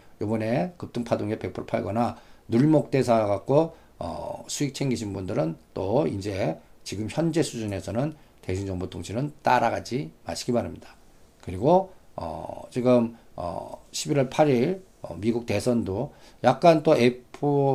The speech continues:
어, 에프비아이에서, 어, 클린턴 후보에 대한, 클린턴 후보에 대한 또 여러 가지 또 이메일 조사하는 게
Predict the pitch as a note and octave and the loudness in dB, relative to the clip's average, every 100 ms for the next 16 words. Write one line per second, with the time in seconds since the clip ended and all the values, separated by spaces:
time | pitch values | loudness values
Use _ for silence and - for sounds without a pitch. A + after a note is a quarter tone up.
0 | B2+ A#2 - G#2 G2 F#2+ - - B2+ C3+ | 2 -2 -8 -6 -4 -4 -8 -6 -4 -2
1 | D3+ C3+ C#3+ - A#2 E3 F3+ B2 F#2+ G#2 | -2 0 0 2 6 8 8 6 -2 -4
2 | C#3+ - - - - F#2+ F#2 F#2 F#2+ - | -8 -14 -20 -12 -8 -6 -6 -6 -8 -10
3 | - - - _ - - - - - F3 | -14 -18 -20 _ -20 -20 -20 -20 -2 0
4 | E3 D#3 D3 - D#3 E3 D#3 C3+ A#2+ - | 4 4 4 2 -2 2 4 6 4 8
5 | C#3 A#2 F2+ F3 - - - C3+ C3 B2+ | 10 10 6 -6 -16 -20 -6 -4 0 0
6 | A#2+ C3 A#2+ G#2 G2 G2 C#3 E3+ - - | 0 0 0 -2 -2 0 0 0 -8 -20
7 | - A2 F#2+ F2+ B2+ D3 - G2 B2+ C3+ | -8 -6 -2 0 6 6 4 -2 -4 -6
8 | A2+ G#2+ G2+ A2+ G#2+ G2+ F#2 G2 F#2+ A2 | -6 -4 -2 -2 -2 -4 -6 -6 -2 0
9 | F#2 F#2 A2 F#2 | -2 -4 -4 -4